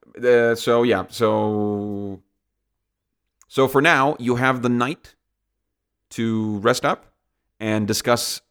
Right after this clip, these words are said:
how you want to proceed, uh, the next, uh, for the foreseeable future. So feel free to discuss R P for a little bit whilst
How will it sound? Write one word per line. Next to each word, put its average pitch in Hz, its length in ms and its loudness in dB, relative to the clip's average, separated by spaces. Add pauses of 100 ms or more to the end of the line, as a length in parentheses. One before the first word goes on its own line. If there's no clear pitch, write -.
(140)
how 110 200 2
you 110 160 0
want 107 200 -2
to - 40 -12
proceed, 101 640 -2 (960)
uh, 98 180 -2
the 95 120 -6
next, 104 200 -10 (120)
uh, 104 400 -2 (200)
for 107 140 -4
the 104 80 -4
foreseeable 104 340 -4
future. - 280 -16 (340)
So 101 800 2
feel 110 160 -2
free 110 180 -2
to 101 380 -6 (680)
discuss - 500 -2 (160)
R 101 100 -4
P 104 380 -6 (300)
for - 100 -10
a 101 40 -4
little 101 160 0
bit - 220 -2 (460)
whilst 107 500 0